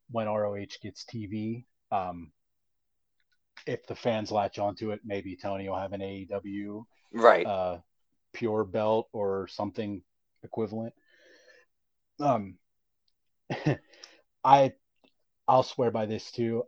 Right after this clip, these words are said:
Speaker 1: I think this was, uh, Daniel Garcia and Wheeler Yuta backstage saying, "Hey, let's go out there and let's just fight, and we're gonna apologize later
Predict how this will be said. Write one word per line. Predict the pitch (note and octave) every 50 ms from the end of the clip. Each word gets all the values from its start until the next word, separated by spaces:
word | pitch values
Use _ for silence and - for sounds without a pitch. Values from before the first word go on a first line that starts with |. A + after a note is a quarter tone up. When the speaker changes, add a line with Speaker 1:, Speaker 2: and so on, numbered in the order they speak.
| -
Speaker 1:
I | - A#2+ A#2+
think | - - C3 B2+ A#2+ - -
this | B2 A2+ - - -
was, | A#2 A2+ A2+ A2 A2 A2 G#2 F#2+ - - - - _ _ _ _ _ _ _ _ _ _ _ _ _ _ _ -
uh, | A2+ G2+ G2 F#2+ F#2 E2+
Daniel | A#2+ B2 A#2 A2+ A2 A2 G#2+
Garcia | G#2+ G#2 - - A#2 A2 G#2+ G#2
and | G2+
Wheeler | G#2 A2 A2 A2 G#2 G#2
Yuta | G2+ G#2+ G#2+ G#2 G#2+ G2+ G2 F#2+ - _ _
backstage | - G#2+ G2+ G2 - - - A#2 G#2 G2+ F2+ -
saying, | - - G#2+ G2+ G2 F#2+
"Hey, | F2+ G#2 G#2+ G2 F2+ E2+ _ _ _ _ _ -
let's | A2 G#2+ -
go | - - A#2
out | A#2 A2+ -
there | B2 A#2 A#2
and | A2+ G#2+ G#2+
let's | G#2+ G#2 -
just | - A2 G2+ - - - -
fight, | B2 A#2+ A#2+ C3 C#3 - _ _ _ _ _ _ -
and | - G2+ G2+
we're | G2+ G#2 G2+
gonna | A2 G#2+ G#2 G2 F#2 - _ _ _ _ _ _ _ _ _ _
apologize | - - - A#2 A2+ G#2+ G#2 F2 A2 A2+ G#2+ G#2+ G2+ G2+
later | G#2+ A2 A2 A2 A2 A2+ -